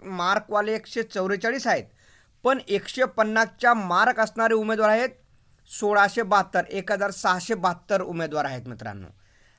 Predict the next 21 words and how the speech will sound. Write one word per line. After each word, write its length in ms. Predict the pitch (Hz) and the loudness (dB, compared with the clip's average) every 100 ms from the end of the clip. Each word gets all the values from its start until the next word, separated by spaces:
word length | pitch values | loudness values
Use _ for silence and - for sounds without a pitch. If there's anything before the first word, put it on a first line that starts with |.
| - | -4
अशा 280 | 175 254 254 | -2 2 0
प्रकारे 460 | 240 226 226 240 | 0 -2 0 0
हे 300 | 233 202 214 | -2 -2 0
या 120 | 220 | 2
ठिकाणी 420 | 208 196 202 220 214 | 0 0 -2 -2 -2
एक 220 | 208 - - | -4 -6 -6
पीडीएफ 280 | 190 214 220 | 0 2 2
ही 120 | 196 | -4
दिलेली 360 | 180 175 180 170 | -2 -2 -2 -2
आहे. 120 | 185 - _ _ - | -6 -12 _ _ -8
एकशे 320 | 208 - 269 | -6 -4 -4
चाळीस 320 | - 226 254 | 2 4 4
बघूया 320 | 226 226 214 | 2 2 2
मित्रांनो, 280 | 175 156 143 | 0 -4 -8
एकशे 320 | - 208 - | -6 -4 -2
चाळीस 520 | 254 - 220 208 240 226 | -2 2 4 4 0 -4
मार्कच्या 520 | 196 180 196 - 233 | 0 0 0 0 0
पुढे 260 | - 214 | 0 0
असलेले 360 | 220 202 202 208 | 0 0 -4 -4
उमेदवार 440 | 202 185 190 185 | -2 -2 0 2
आहेत 240 | 185 180 | 4 4